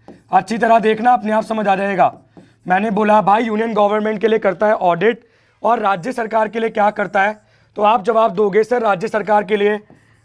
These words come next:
अकाउंट्स भी चेक करता है, राज्य सरकार के लिए अकाउंट्स भी चेक करता है और ऑडिट भी करता है, राज्य सरकार के लिए अकाउंट्स भी चेक करता है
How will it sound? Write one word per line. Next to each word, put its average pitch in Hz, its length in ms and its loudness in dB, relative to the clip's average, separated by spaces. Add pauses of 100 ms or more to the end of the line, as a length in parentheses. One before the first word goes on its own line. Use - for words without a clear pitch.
अकाउंट्स 214 520 0
भी 254 140 0
चेक 240 240 -2
करता 226 280 -2
है, 240 200 -2 (840)
राज्य 202 380 0
सरकार 226 380 0
के 233 120 -4
लिए 233 80 0
अकाउंट्स 214 380 0
भी 247 100 -2
चेक 226 240 -2
करता 220 280 0
है 233 180 0 (320)
और 233 200 4
ऑडिट 214 520 0
भी 233 200 0
करता 208 320 -2
है, - 180 -4 (400)
राज्य 202 340 0
सरकार 220 400 0
के 233 120 -6
लिए 233 80 0
अकाउंट्स 208 360 0
भी 226 80 -2
चेक 220 220 0
करता 220 300 0
है 233 160 0